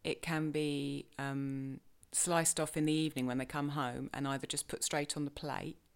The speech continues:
which is really lovely 'cause the sour flavour is stronger when it's cold, or I often just put the cast iron pan on and put some lard in and fry them up, so it fry the slices up so it's crispy. And, you know, one of those loaves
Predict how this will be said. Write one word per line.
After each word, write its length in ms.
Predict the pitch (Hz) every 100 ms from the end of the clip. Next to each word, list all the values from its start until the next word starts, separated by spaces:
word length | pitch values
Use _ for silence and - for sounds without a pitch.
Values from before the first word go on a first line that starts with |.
| -
which 220 | - -
is 140 | -
really 200 | 151 143
lovely 280 | 139 143 117
'cause 200 | - -
the 120 | -
sour 340 | - 143 139 139
flavour 400 | - 113 120 120
is 120 | 120
stronger 500 | - 143 131 117 110
when 120 | 113
it's 140 | 113 -
cold, 420 | 151 127 127 143 -
or 480 | 196 156 139 170 - - - - - - -
I 140 | 170
often 680 | 170 165 - 165 165 156 151 -
just 180 | 170 -
put 120 | -
the 80 | -
cast 280 | 160 151
iron 200 | 156 143
pan 320 | 147 165 156 123
on 260 | 123 135 -
and 120 | 143
put 140 | -
some 180 | - 151
lard 280 | 151 147 143
in 240 | 123 127 - -
and 140 | 139
fry 240 | - 156
them 120 | 151 160
up, 200 | - -
so 140 | 127
it 180 | 123 - _ -
fry 160 | 143
the 100 | 135
slices 340 | - 131 135 143
up 120 | -
so 100 | -
it's 120 | -
crispy. 440 | - - - - - - - - - - -
And, 120 | 214
you 60 | 214
know, 120 | 214
one 160 | 214 254
of 60 |
those 200 | 254 214
loaves 640 | 208 196 147 143 - -